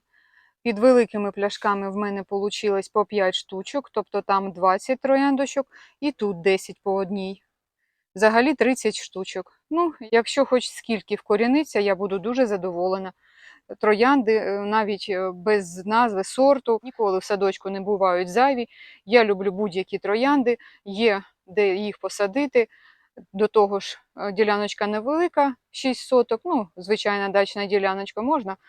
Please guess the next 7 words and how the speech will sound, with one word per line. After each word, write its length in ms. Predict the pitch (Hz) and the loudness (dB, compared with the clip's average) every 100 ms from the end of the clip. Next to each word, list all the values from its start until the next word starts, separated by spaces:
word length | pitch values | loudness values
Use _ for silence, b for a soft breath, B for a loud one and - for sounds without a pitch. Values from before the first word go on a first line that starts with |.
| b - | b -12
вздовж 380 | 202 208 196 - | 0 2 2 0
паркану, 600 | 202 - 311 294 262 240 b b b - | -2 4 4 4 0 -4 b b b -6
можна 500 | 214 233 202 202 190 | 0 0 0 -4 0
десь 240 | 196 196 | 0 0
позаду 380 | 202 202 202 214 | 0 2 2 2
будинку. 840 | 240 233 302 302 269 247 240 233 | -2 0 2 2 2 0 -2 -10
Ну, 340 | - 311 320 | -4 -2 -2